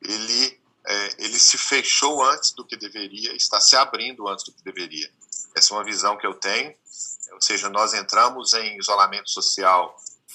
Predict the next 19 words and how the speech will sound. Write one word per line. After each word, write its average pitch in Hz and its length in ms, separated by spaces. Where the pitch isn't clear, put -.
é, 98 300
acompanhando 110 760
principalmente 107 600
a - 20
Europa, 98 480
os 104 80
Estados 95 320
Unidos, 101 600
é, 101 280
onde 113 300
eles 123 240
já 120 80
estavam 113 460
com 113 220
índice 113 240
de 110 60
infecção 104 420
muito - 200
grande. 104 600